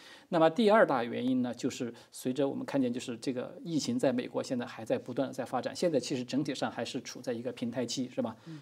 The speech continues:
Speaker 1: 居高不下，每一天的这个就是新增病例的增长数都是还在两万上下。所以这个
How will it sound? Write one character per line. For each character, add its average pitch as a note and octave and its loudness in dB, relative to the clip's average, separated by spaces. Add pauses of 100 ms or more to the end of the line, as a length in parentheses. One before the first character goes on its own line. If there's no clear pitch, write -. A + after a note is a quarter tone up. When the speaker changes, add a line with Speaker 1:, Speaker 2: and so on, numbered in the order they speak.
Speaker 1:
居 D#3+ 2
高 D3+ 8
不 C#3 2
下， B2+ 4
每 B2 0
一 C3+ 4
天 C#3+ 2
的 C3 0
这 C3 -6
个 A#2+ 0
就 A#2+ -6
是 C3 -6
新 C#3+ 0
增 C#3 4
病 C3+ 2
例 B2 -2
的 B2+ -8 (300)
增 D3 2
长 A#2 -2
数 C3 -4
都 B2+ -4
是 - -10
还 A2+ -6
在 B2 0
两 B2+ -6
万 A#2 0
上 A2 -8
下。 A#2+ -8 (580)
所 F3 4
以 B2+ 4 (380)
这 G#3+ 6
个 C#3+ 10